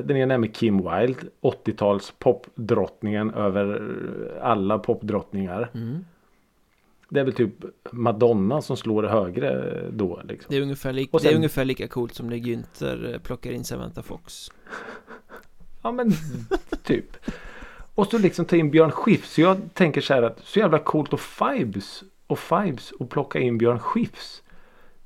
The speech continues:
Speaker 2: Men var han en
Speaker 1: Jag
Speaker 2: mossig
Speaker 1: tänker så
Speaker 2: gubbe då,
Speaker 1: istället.
Speaker 2: eller är han det nu,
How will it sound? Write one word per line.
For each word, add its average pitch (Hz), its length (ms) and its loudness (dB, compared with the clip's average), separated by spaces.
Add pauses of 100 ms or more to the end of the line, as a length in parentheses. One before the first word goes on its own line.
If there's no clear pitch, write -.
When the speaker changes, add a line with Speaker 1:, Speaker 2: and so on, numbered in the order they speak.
(840)
Speaker 2:
Men 147 200 -2
var 135 160 4
han 139 120 2
en 170 120 4
Speaker 1:
Jag 175 80 10
Speaker 2:
mossig 180 180 8
Speaker 1:
tänker 151 140 6
så 156 180 6
Speaker 2:
gubbe - 160 8
då, 190 60 6
Speaker 1:
istället. 160 200 4
Speaker 2:
eller 131 220 0
är 131 140 0
han 151 160 0
det 131 80 -2
nu, 143 180 -2